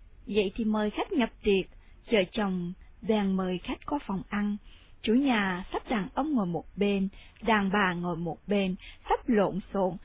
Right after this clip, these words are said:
mà cô Phùng Xuân lại ngồi đối diện với ông thầy thuốc Cộn. Cô Phùng Xuân cực lòng hết sức, nhưng vì cô là người biết lễ, nên cô giữ một mực nghiêm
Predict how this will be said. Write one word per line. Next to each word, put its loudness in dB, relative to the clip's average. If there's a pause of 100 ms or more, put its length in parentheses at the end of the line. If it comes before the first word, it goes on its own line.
(200)
mà 4
cô 4
Phùng -2
Xuân 2
lại 0
ngồi -2
đối 0
diện -6 (100)
với -2
ông 0
thầy -6
thuốc -8
Cộn. -4 (720)
Cô 0
Phùng -2
Xuân 2
cực -4
lòng -4
hết -4 (180)
sức, -2 (380)
nhưng 0
vì 0
cô 10
là 6
người 0
biết 0
lễ, 2 (320)
nên 6
cô 6
giữ 4
một 2
mực 4
nghiêm 6